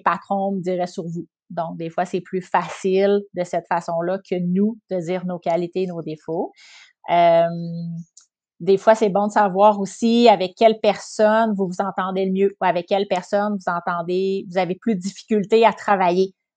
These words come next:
Donc ça, ça va permettre de voir est-ce qu'il y a des personnes dans mon équipe qui est comme ça, est-ce qu'il va y avoir, euh, un clash entre les deux.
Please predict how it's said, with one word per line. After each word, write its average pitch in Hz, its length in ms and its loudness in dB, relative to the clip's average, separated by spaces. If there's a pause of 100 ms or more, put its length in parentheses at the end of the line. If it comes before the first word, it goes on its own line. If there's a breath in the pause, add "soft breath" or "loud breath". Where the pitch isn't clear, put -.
(120)
Donc 190 180 0
ça, 226 140 2
ça 196 160 4
va 180 100 2
permettre 180 400 0
de 175 120 2
voir 196 440 4
est-ce - 200 -4
qu'il 180 100 -2
y - 20 0
a 170 60 -4
des 180 340 -4
personnes 196 560 -4
dans 180 160 -2
mon 170 180 -2
équipe 202 380 -4
qui - 80 -4
est 175 60 0
comme 170 200 -6
ça, 208 200 0
est-ce 208 100 -2
qu'il 175 220 -6
va 170 80 -4
y - 20 -2
avoir, 175 400 -2 (160)
euh, 156 340 -2 (280)
un 160 80 -10
clash - 380 -2
entre 160 200 -8
les 160 140 -6
deux. 185 240 -2